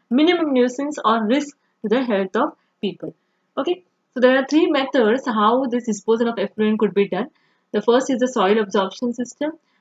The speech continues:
the second is the biological filters, and the third is a flow anaerobic filters. Now, soil absorption system, the name itself says that the effluent is supposed to be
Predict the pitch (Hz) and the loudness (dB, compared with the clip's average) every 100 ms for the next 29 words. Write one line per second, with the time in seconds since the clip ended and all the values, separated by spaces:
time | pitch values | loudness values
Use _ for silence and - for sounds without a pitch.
0 | - 208 226 240 233 202 196 185 185 208 | -8 -2 0 0 -2 -2 -2 0 2 0
1 | - 247 254 240 233 240 294 330 - 220 | 0 -2 0 -2 2 4 2 0 -4 -2
2 | 196 190 220 233 262 214 233 247 - 214 | -2 -4 -2 0 2 2 0 -2 -8 -8
3 | _ 285 285 196 196 196 262 - 156 - | _ -2 0 2 0 0 -4 -6 -8 -8
4 | 220 - _ _ _ _ _ _ _ _ | -12 -14 _ _ _ _ _ _ _ _
5 | _ _ _ _ 254 - - 233 254 320 | _ _ _ _ 0 0 0 2 4 4
6 | 220 214 202 - 262 220 208 208 269 - | 2 0 0 -4 -4 -6 -6 -6 -6 -12
7 | _ _ 254 269 330 320 - 370 392 - | _ _ 2 4 2 0 0 0 0 -2
8 | 285 370 - 262 262 247 277 302 302 _ | -2 -2 -2 -2 0 0 0 0 -4 _
9 | - 247 311 285 294 330 247 247 214 220 | -2 -2 0 0 0 -2 -4 -2 0 0
10 | - 294 285 302 320 | 0 -4 -2 -4 -6